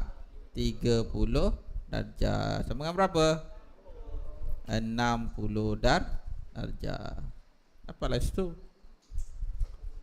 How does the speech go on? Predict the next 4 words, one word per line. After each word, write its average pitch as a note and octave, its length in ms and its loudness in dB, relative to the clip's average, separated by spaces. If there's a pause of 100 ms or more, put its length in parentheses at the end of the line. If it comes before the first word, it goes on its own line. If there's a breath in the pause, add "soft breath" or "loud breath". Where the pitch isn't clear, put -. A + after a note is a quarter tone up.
(800)
Lagi. D3+ 400 6 (320)
Ha. - 40 -8 (3250)
Sini F#3+ 680 2 (880)
enam. D#3 560 4